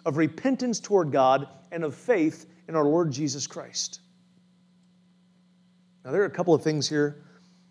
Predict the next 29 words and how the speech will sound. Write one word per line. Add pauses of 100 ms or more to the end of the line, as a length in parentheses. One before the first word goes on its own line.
(160)
that
jump
out
at
us
from
Paul's
description,
but
before
we
get
into
that,
I,
I
want
us
to
notice
that
Paul (340)
taught
the
people
not
only
in
public,